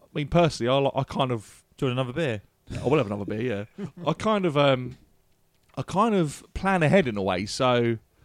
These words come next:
Speaker 1: before, like, Friday after work, straight away, automatically got on the beer.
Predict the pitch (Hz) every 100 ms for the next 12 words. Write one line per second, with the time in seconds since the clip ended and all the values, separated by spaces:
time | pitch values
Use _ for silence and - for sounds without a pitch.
0 | - - - - _ _ _ 156 135 185
1 | 170 120 117 - - - 139 135 117 120
2 | 117 113 110 _ - 135 - 117 120 117
3 | - - - - 156 131 117 120 117 113
4 | 107 - _ _ _ _ _ - 170 151
5 | 156 - 131 117 127 117 117 107 113 110
6 | 110